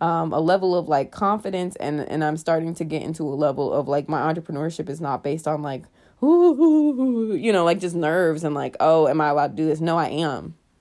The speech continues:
I am. Fuck is you talking about? Like, when I go out and I buy my friends drinks, it comes from my fucking bu-, like, my business paid me money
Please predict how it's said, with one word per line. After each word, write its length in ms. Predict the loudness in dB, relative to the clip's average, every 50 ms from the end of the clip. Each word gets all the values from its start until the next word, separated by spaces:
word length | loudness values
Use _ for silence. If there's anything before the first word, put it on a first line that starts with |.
| _ _ _ _ _ _ _ _ _ _ _ _ _ -8
I 80 | -4
am. 380 | -4 -2 -2 -4 -6 -8 -12 -18 _ _ _ _ _ _ _ _ _ _ _ _ _ _ _ _ _ _ _ _ _ _ _ _ _ _ _ _ _ _ _ _ _ _ _ _ _ _ _
Fuck 180 | -2 0 0 -2
is 100 | -4 -6
you 80 | -6
talking 240 | -6 -6 -6 -8 -10
about? 260 | -12 -14 -14 -16 -18 _ _ _ _ _ _ _ _ _ _ _ _ _ _ _ _ _ _ _ _ -2
Like, 180 | 0 0 2
when 140 | 4 4 6
I 120 | 6 4 6
go 160 | 8 8 10
out 220 | 10 8 8 4
and 100 | 2 0
I 60 | 2
buy 160 | 4 4 4 4
my 160 | 4 0 -2
friends 280 | -2 -2 -2 -2 -2
drinks, 300 | -2 -2 -2 -2 -2 -4 -2
it 180 | -2 -2 0 0
comes 220 | 0 -2 -2 -2
from 360 | 0 0 2 2 2 0 -2 -6 _
my 220 | -2 -2 0 -2
fucking 480 | -2 0 0 0 0 0 -4 -4 -4 -2
bu-, 120 | -2 -2 0
like, 180 | 0 0 0 0
my 180 | 0 0 -2
business 540 | 2 4 4 4 4 2 0 0 -2 -4 -8 -12
paid 260 | -8 -4 -2 -2 0 0
me 160 | 0 0 0
money 460 | 0 0 -2 -2 -4 -6 -8 -10